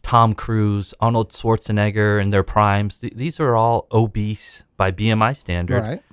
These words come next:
Speaker 1: um, um, actors.
Speaker 2: Mm-hmm.
Speaker 1: And, like, Denzel Washington, um,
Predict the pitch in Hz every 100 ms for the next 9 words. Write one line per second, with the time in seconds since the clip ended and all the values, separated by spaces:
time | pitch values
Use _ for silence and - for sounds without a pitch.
0 | _ - 95 95 95 - 98 104 - 123
1 | - - 95 - _ _ 113 98 95 95
2 | 92 90 - - 110 101 107 95 95 95
3 | - 95 87 101 92 87 - _ _ _
4 | - 95 90 87 85